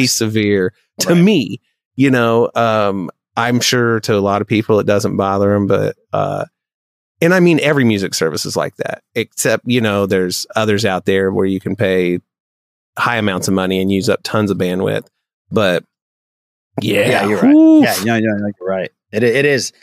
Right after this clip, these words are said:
Speaker 1: It, it's funny, interesting that you brought this up because I was on, I went to Palm Springs over the weekend with my in-laws, and on the way home,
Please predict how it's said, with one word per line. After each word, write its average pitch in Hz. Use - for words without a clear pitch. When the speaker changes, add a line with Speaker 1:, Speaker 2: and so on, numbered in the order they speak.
Speaker 1:
It, 185
it's 170
funny, 220
interesting 165
that 143
you 123
brought 131
this 123
up 131
because 117
I 113
was 127
on, 147
I 123
went 151
to -
Palm 123
Springs 127
over 104
the 98
weekend 101
with 98
my 101
in-laws, 98
and 104
on 110
the 110
way 120
home, 113